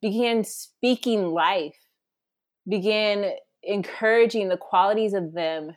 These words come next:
that far exceeded the soccer field. And before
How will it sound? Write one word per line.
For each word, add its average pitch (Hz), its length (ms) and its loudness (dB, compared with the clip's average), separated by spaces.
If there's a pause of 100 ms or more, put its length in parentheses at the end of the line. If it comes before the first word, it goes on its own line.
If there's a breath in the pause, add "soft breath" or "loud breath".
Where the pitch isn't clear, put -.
(160)
that 170 560 2 (800)
far 226 340 6
exceeded 185 1080 0 (340)
the 214 100 0
soccer 220 500 0
field. 101 420 -10 (1160)
And 226 500 2 (440)
before 269 1120 4